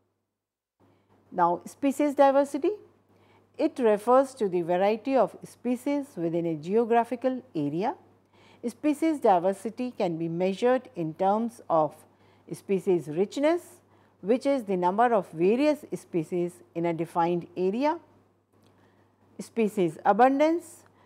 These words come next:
which refers to the relative numbers among species. For example, the number of species of plants, animal and microorganisms may be more in an area than that recorded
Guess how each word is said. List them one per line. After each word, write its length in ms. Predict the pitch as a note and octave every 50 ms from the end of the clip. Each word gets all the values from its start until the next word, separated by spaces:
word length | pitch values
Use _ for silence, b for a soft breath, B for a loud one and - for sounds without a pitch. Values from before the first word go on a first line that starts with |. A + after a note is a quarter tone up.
| b b b
which 280 | - C4+ D#4 - -
refers 680 | G#3+ F3+ F3+ F3+ F3+ F3+ F3+ F#3+ F#3 F#3+ G3 G3 - -
to 160 | - F#3 F3
the 100 | D#3 E3
relative 520 | D#3 E3+ F#3 G#3+ C4 C#4 C4+ D4+ D4 C4+
numbers 720 | B3+ G#3+ G3 F3+ F3 E3 D#3+ E3 E3+ F3 F3 - - - _ b b b b b b
among 380 | - E3+ E3 D#3 D#3 D3 - D#3+
species. 480 | - - - B3 B3 A#3+ D4 D4+ D#4+ D#4+ - - _ _ _ _ b b b b b b
For 160 | - D4+ D4
example, 640 | D4 A#3+ G#3 A#3 G#3 F#3+ E3+ D#3 - F3+ G3 C4 - _ _ _ _ _ _ _ _ -
the 80 | F3
number 340 | F3 F3+ F#3 G3 A3+ B3+ C4+
of 160 | C#4 C#4 C#4 C4 A#3+
species 500 | - - - C4 B3 - C#4 C#4 C4 A#3+
of 220 | C4 C4 - -
plants, 640 | - B3 A#3+ B3+ C4+ C#4+ D4 C#4+ - - - - - _ _ _ _ -
animal 540 | F3+ F#3 G3+ A#3 B3+ C4 C4 B3+ B3+ A#3 - -
and 260 | - G3 B3+ D#4 D#4+
microorganisms 1080 | C#4+ B3 G3+ F#3 F3 - F3+ F3+ F3 E3+ E3 D#3+ E3+ E3+ E3+ E3 D#3 F3+ F#3 G3 F#3+ - - b b b b b b b
may 200 | F#3+ G#3+ G#3+ A3
be 180 | G#3+ A#3 A#3
more 320 | A3 G3+ G3 G#3+ B3 D4+ D4+ - -
in 140 | G3 F3
an 220 | E3 D#3+ D3 D3 - -
area 460 | F3 G3 A3 A#3 C4+ C#4+ D4+ D#4+ D#4+ b b b b b -
than 320 | E3+ F#3 A3+ B3+ C4 A#3+ F#3
that 300 | F#3 E3 D#3+ E3 E3 -
recorded 480 | E3 E3 - E3+ D#3+ D#3+ D#3 F3 F3